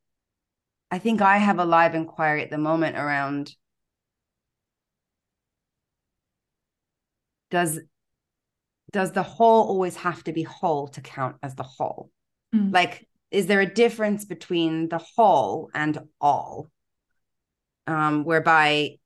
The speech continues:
Speaker 1: the whole still exists, even if not every single person is there.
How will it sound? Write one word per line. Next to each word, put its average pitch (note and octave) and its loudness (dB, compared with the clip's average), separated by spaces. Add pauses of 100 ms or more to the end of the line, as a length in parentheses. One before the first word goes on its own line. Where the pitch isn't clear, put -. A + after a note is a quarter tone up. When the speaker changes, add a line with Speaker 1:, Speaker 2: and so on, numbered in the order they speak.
Speaker 1:
the F#3 -4
whole A#3 4
still G3+ -2
exists, F3+ -6
even E3 -2
if E3 -2
not E3+ -4 (100)
every E3+ -4
single D#3 -4
person D3 -10
is C#3 -10
there. G3+ -4